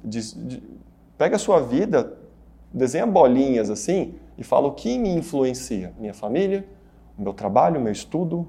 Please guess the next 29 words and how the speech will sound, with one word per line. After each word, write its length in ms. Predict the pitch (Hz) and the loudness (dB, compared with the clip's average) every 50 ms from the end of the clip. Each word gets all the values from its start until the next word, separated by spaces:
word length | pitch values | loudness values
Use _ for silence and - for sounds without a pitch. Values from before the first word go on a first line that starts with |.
| - - | -10 -10
a 60 | - | -8
minha 160 | 98 95 92 | -8 -8 -8
saúde, 680 | 90 - - 98 95 120 151 170 147 151 170 170 170 - - - - - - - | -8 -6 -6 -2 -2 -2 -2 -2 -4 -4 -6 -6 -8 -10 -16 -20 -20 -20 -10 -4
meu 160 | 101 101 98 | -2 0 0
hobby, 580 | 90 - - 101 113 - 165 160 165 175 185 185 - - | 0 0 2 4 4 6 4 4 0 -4 -4 -6 -8 -6
né, 140 | 107 107 113 | -4 -2 -2
meus 200 | 117 104 98 90 | 0 -2 -2 -2
amigos. 720 | 92 90 90 95 117 151 165 160 170 170 170 - - - - - - - _ _ _ - - - | -4 -4 -2 -2 -2 -2 -2 -2 -6 -6 -6 -10 -14 -18 -20 -20 -20 -20 _ _ _ -20 -20 -18
Então, 920 | - 104 - - - 120 120 123 123 123 123 120 120 117 113 110 107 - - - - - _ - | -16 -16 -8 -4 -2 0 0 0 0 -2 -4 -4 -6 -6 -8 -8 -10 -10 -14 -16 -20 -20 _ -14
você, 380 | - 107 113 117 110 - - 147 | -8 -6 -4 -4 -4 -2 -2 -2
beleza, 300 | 156 175 151 123 104 101 | 0 0 0 0 0 -2
você 120 | - 127 | -6 -8
tem 140 | 120 - 127 | -6 -6 -6
essas 260 | 135 - - 151 - | -6 -6 -6 -8 -8
coisas. 420 | - - 104 90 90 87 - - - - - - - | -6 -6 -6 -6 -6 -8 -12 -16 -20 -20 -20 -20 -20
Segundo 440 | - - - 135 135 170 202 196 202 | -10 -6 -4 -2 0 0 0 0 0
passo, 540 | 185 - 131 110 101 92 - - - - - - - - - - - - - _ - - - - - - - | 0 2 2 2 2 0 -2 -8 -14 -16 -18 -20 -20 -20 -20 -20 -20 -20 -20 _ -20 -20 -20 -20 -20 -8 -6
interpreta 680 | 131 131 - 170 170 170 - - 190 220 233 226 214 | -6 -2 0 0 0 2 2 2 4 4 4 2 -2
essas 260 | - - 160 143 - | -2 -2 -2 -4 -4
coisas 300 | - 160 170 175 170 170 | -2 -2 0 0 -2 -2
e 60 | 165 | -4
perce-, 360 | - - 156 - - 165 165 - - | -4 -4 -6 -4 -4 -4 -4 -6 -6
perceba 340 | - 147 143 - 160 156 151 | -8 -6 -6 -4 -4 -4 -4
como 360 | - - - 185 185 185 180 | -6 -2 0 0 0 0 -2
cada 320 | 180 - 170 151 147 151 147 | -6 -6 -6 -6 -4 -4 -4
uma 220 | 147 151 151 147 | -4 -6 -8 -10
te 120 | - - - | -10 -12 -14
afeta, 520 | 180 - - - 113 98 - - - 95 - - - - - - - - - - | -14 -10 -6 -4 -4 -4 -6 -8 -16 -20 -20 -20 -20 -20 -20 -20 -20 -20 -12 -10
né? 140 | 98 101 | -10 -10